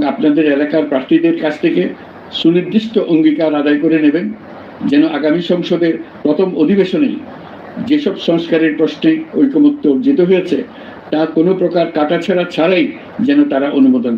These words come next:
করেন। আপনারা ওয়াদা আদায় করে নেবেন যে তারা বাংলাদেশের স্বাধীনতা, সার্বভৌমত্ব, আঞ্চলিক অখণ্ডতা এবং জাতীয় মর্যাদার প্রশ্নে কখনো কোনো প্রকার আপোষ করবেন না এবং দেশের বাইরের কোনো শক্তির কাছে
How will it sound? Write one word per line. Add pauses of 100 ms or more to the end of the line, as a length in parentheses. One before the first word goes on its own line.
করেন। (600)
আপনারা
ওয়াদা
আদায়
করে
নেবেন (600)
যে (100)
তারা (300)
বাংলাদেশের
স্বাধীনতা, (540)
সার্বভৌমত্ব, (540)
আঞ্চলিক
অখণ্ডতা (460)
এবং
জাতীয়
মর্যাদার
প্রশ্নে (340)
কখনো (280)
কোনো (120)
প্রকার (140)
আপোষ (140)
করবেন (140)
না (600)
এবং (140)
দেশের
বাইরের
কোনো
শক্তির
কাছে